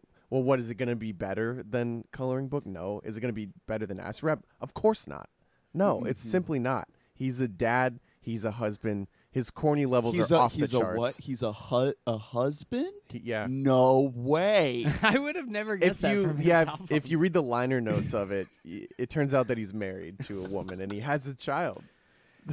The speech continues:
Speaker 1: <laughs> He loves going to the beach and
Speaker 2: I
Speaker 1: riding a bike.
Speaker 2: I mean, I knew about the child from Coloring Book for sure.
Speaker 1: Yeah, yeah.
Speaker 2: But it really took until listening to The Big Day to find out that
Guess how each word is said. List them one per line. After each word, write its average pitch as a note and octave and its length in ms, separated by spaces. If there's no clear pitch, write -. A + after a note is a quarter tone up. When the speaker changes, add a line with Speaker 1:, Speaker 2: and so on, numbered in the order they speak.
Speaker 1:
<laughs> E3+ 140
He C#3+ 80
loves C#3+ 180
going C3+ 160
to B2 60
the A2 80
beach G2+ 280
and G#2+ 120
Speaker 2:
I - 40
Speaker 1:
riding G#2 220
a G#2 60
bike. F2 340
Speaker 2:
I F3 60
mean, F#3+ 140
I G3+ 80
knew G#3+ 160
about F#3+ 260
the - 80
child A2+ 500
from F#2+ 200
Coloring G2+ 400
Book - 240
for - 160
sure. F2 420
Speaker 1:
Yeah, A2+ 240
yeah. F#2 240
Speaker 2:
But C#3 160
it C#3 80
really G#3 320
took - 320
until A#2+ 320
listening A2+ 440
to G#2 220
The G2+ 120
Big G#2+ 260
Day A2 200
to - 120
find A#2+ 320
out A#2+ 220
that G#2+ 180